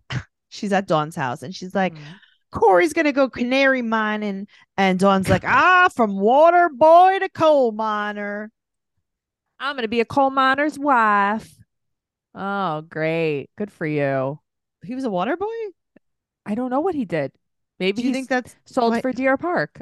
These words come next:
Speaker 2: I don't know. What did he do?
Speaker 1: <laughs>
Speaker 2: Did
Speaker 1: He
Speaker 2: he
Speaker 1: was a
Speaker 2: bring, like,
Speaker 1: Poland
Speaker 2: the
Speaker 1: Spring
Speaker 2: five
Speaker 1: salesman?
Speaker 2: gallons to the office for everybody?
Speaker 1: Interesting. You think he worked at an
Speaker 2: <laughs>
Speaker 1: office with his neon green shirt? Maybe he
Speaker 2: No,
Speaker 1: worked
Speaker 2: but
Speaker 1: on
Speaker 2: I think he
Speaker 1: pipes or
Speaker 2: brought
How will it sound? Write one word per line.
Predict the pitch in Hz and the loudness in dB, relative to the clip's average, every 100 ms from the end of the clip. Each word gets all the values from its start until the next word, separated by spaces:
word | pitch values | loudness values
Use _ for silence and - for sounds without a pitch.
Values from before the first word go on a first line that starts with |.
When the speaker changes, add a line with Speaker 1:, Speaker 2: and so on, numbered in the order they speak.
| - | -4
Speaker 2:
I | 214 | -2
don't | 247 | 0
know. | 277 415 233 | 0 0 0
What | 202 247 | -2 -2
did | 311 | -4
he | 277 | -2
do? | 359 339 | -2 -4
Speaker 1:
<laughs> | - - | -8 -12
Speaker 2:
Did | 254 | 0
Speaker 1:
He | 247 | 4
Speaker 2:
he | |
Speaker 1:
was | 403 370 | 6 4
a | |
Speaker 2:
bring, | 294 | 4
like, | 302 | 4
Speaker 1:
Poland | 247 240 | 6 4
Speaker 2:
the | |
Speaker 1:
Spring | - 247 | 2 4
Speaker 2:
five | 208 226 | 4 2
Speaker 1:
salesman? | 226 220 | 2 2
Speaker 2:
gallons | 196 220 226 | 2 -2 -6
to | - 220 | -4 -2
the | 196 185 180 165 160 _ | 0 0 0 -2 -6 _
office | 196 185 196 294 339 - | -2 -2 -2 -8 -8 -10
for | 302 | -8
everybody? | 302 320 330 330 403 480 508 | -6 -4 -4 -4 -2 -4 -4
Speaker 1:
Interesting. | 202 226 240 165 170 - 151 151 | -6 -4 -4 -6 -8 -8 -6 -2
You | 185 | -2
think | 190 | -2
he | 247 | -2
worked | 185 285 | 0 0
at | - | -4
an | 196 - | -6 -4
Speaker 2:
<laughs> | |
Speaker 1:
office | - 151 - 226 277 - - | -2 -2 -2 -4 -4 -10 -6
with | 196 180 | -4 -2
his | 190 165 | -2 -4
neon | 185 180 175 175 185 | -6 -4 -2 -2 -4
green | 190 185 | -6 -8
shirt? | 165 - 160 233 311 _ _ _ _ _ _ 170 | -8 -4 -2 -2 -4 _ _ _ _ _ _ -10
Maybe | 202 | -2
he | |
Speaker 2:
No, | 311 | 2
Speaker 1:
worked | 277 | 2
Speaker 2:
but | 240 | 2
Speaker 1:
on | 233 | -2
Speaker 2:
I | |
think | 233 - 135 | -2 -4 -4
he | 277 | -6
Speaker 1:
pipes | 190 | -8
or | 135 | -2
Speaker 2:
brought | 214 | 2